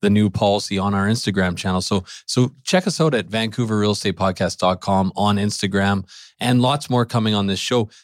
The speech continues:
The implications, though, I feel like that's the thing. I was just, uh, having a back and forth with one of the lawyers that we work closely with,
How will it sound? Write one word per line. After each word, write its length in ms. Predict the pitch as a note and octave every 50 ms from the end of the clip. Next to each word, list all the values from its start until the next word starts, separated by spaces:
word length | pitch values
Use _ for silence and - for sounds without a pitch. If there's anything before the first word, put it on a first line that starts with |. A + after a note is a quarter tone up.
| _ _
The 160 | - A#2 A2+
implications, 760 | C#3+ E3+ F3+ F#3 D#3+ - - E3 G3 G#3 - - C3 G#2 F#2 F2
though, 200 | G2 F#2 F2 F2+
I 60 | F#2+
feel 200 | F#2+ - E3 F#3+
like 120 | F#3 D3+ -
that's 240 | C#3 C3 B2 -
the 80 | - A2
thing. 220 | - D3 C#3+ A#2
I 180 | G2 F#2 G2 A2
was 160 | A#2+ A#2+ G#2+
just, 240 | A2 A#2 - - -
uh, 260 | G2+ G2+ G2 G2 G2
having 260 | G#2 A2+ G#2+ A2 G#2
a 40 | G2
back 240 | F2+ G#2 G#2 G#2 -
and 140 | G#2 G2 -
forth 240 | - G2+ F#2+ - -
with 240 | F#2+ F#2 E2+ - _ _ _ _ _ _ _ _
one 200 | F#2+ G2+ G2+ G2
of 60 | F2
the 100 | F#2 F2+
lawyers 400 | F2+ G2 G#2 A2 G#2+ G#2 F#2+ F2+
that 120 | G2+ F2+ F2+
we 120 | F#2+ F#2
work 220 | F2+ F#2+ G2 -
closely 420 | - - G2+ G2 F#2 - - F#2 F#2
with, 320 | F#2 F#2+ F#2 F#2 F#2 -